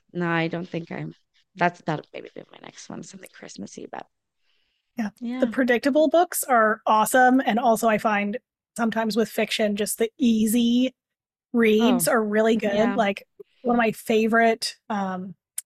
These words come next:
Speaker 2: nonfiction books, and I don't read a lot of nonfiction, I mostly read the self-help stuff, and I think that
Speaker 1: Okay.
Speaker 2: we need to rename that genre because it sounds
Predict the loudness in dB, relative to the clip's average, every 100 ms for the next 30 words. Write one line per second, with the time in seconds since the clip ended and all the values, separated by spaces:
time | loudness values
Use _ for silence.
0 | _ _ 0 2 0 0 -2 0 0 -2
1 | -2 0 2 2 2 2 4 4 2 0
2 | 0 0 0 -2 -2 -4 -2 0 0 0
3 | 0 0 -2 -2 -2 -2 0 -2 -2 -2
4 | -2 -2 -6 -8 -8 -6 -6 -6 -4 -2
5 | 0 0 0 -2 -2 -2 -2 -6 -4 2
6 | 4 4 4 4 2 0 0 -2 -2 -2
7 | -4 -8 _ -6 -4 -4 -6 -8 _ _
8 | _ _ _ _ -4 -4 0 0 2 0